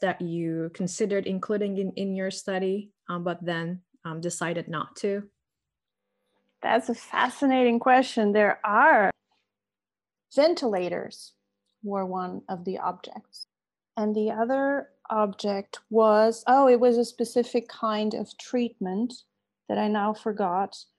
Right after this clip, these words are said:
Speaker 2: That was used precisely, um, in Chinese hospitals. And so I, I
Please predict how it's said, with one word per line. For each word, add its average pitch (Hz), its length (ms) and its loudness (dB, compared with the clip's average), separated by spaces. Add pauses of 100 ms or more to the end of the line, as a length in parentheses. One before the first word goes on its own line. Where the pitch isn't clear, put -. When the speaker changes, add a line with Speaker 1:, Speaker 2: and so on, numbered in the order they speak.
(200)
Speaker 2:
That 233 120 8
was 247 160 4
used 254 320 0
precisely, 226 880 0
um, 185 480 -4
in 196 160 -4
Chinese 190 480 -6
hospitals. - 880 -12 (480)
And 226 180 4
so 254 240 6
I, 240 400 8
I 233 280 2